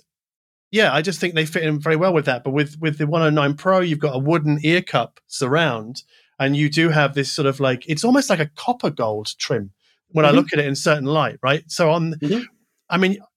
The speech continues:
Speaker 1: you called it a wishbone, and I, I call it an inverted yoke, because the arms of the sort of what would be the yoke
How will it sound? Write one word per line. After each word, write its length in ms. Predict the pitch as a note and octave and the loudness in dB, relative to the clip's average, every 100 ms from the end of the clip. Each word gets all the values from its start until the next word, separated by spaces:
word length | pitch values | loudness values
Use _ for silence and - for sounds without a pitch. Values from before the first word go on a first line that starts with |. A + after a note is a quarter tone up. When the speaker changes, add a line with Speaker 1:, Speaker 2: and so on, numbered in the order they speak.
| _ | _
Speaker 1:
you 240 | F#3 G#3+ B3+ | -2 0 2
called 260 | - G#3 | 2 2
it 100 | F#3 | 4
a 60 | D3+ | 2
wishbone, 680 | C#3 F3+ - E3+ F3+ G3+ G#3 | 2 0 0 0 2 2 0
and 160 | D#3 E3 | 0 2
I, 220 | G3 G3+ _ | 0 -2 _
I 140 | D#3 A3 | -2 -2
call 280 | - G3+ E3+ | 2 2 2
it 80 | |
an 120 | D3+ D#3 | 2 2
inverted 600 | D3+ C3 D3+ D#3 C#3+ C3 | 0 2 2 0 -2 2
yoke, 440 | C#3 A2+ - - _ - _ _ _ | 2 0 -6 -20 _ -20 _ _ _
because 500 | D3 D#3+ D3 D3+ - _ _ _ _ _ _ _ D#3 | -4 0 0 -2 -10 _ _ _ _ _ _ _ -2
the 200 | D#3 E3 | 2 4
arms 380 | F#3+ G#3 G3+ | 4 2 0
of 120 | F3+ D3 | 0 0
the 100 | D3 | -2
sort 200 | D#3 C#3 | 0 0
of 180 | B2+ E3+ | -2 -12
what 380 | C#3 D3+ E3+ | -4 -2 -2
would 260 | D3 G3+ G3+ | 0 0 0
be 120 | E3 | -2
the 100 | C#3 | 2
yoke 380 | C#3 C3 C3 | 2 2 -2